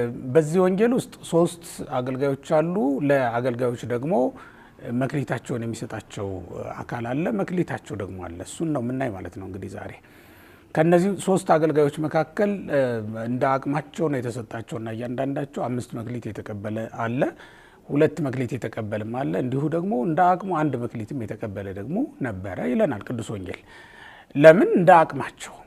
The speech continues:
እ፣ «ወሀቦሙ በአምጣ-፣ በአምጣነ ይክል ወሀቦሙ» ነው የሚለው። በሚችሉት መጠን እንደ አቅማቸው ማለት ነው ሰጣቸው ነው የሚለው። እ፣ ይሄ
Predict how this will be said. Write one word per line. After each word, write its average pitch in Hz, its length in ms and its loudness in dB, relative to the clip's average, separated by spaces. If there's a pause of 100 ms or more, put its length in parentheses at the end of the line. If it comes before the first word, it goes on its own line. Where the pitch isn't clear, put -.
(340)
እ፣ 147 120 -10 (720)
«ወሀቦሙ 135 640 4
በአምጣ-፣ 131 360 2 (260)
በአምጣነ 160 480 6
ይክል 151 240 2
ወሀቦሙ» 131 360 2
ነው 98 140 -10
የሚለው። - 240 -20 (480)
በሚችሉት 165 760 4
መጠን 180 360 2
እንደ 143 220 4
አቅማቸው 127 500 -2
ማለት 101 320 -10
ነው 233 180 -2
ሰጣቸው - 760 -6 (200)
ነው - 140 -12
የሚለው። 104 420 -6 (760)
እ፣ 131 120 -4 (680)
ይሄ 151 160 4